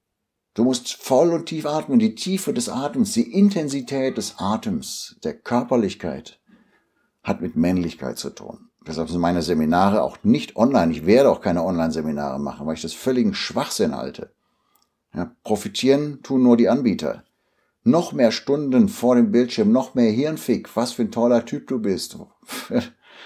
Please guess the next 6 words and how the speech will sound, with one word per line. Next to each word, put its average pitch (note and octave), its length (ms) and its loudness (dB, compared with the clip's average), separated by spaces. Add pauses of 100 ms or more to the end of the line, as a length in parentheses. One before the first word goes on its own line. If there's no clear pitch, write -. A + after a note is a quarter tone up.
(120)
Ja, G#2 200 0
Selbstverarschung. G2 880 -2 (720)
Ja. F#2+ 140 -10 (680)
So, - 380 -10 (360)
die G2 80 -4
Seminare G#2+ 720 4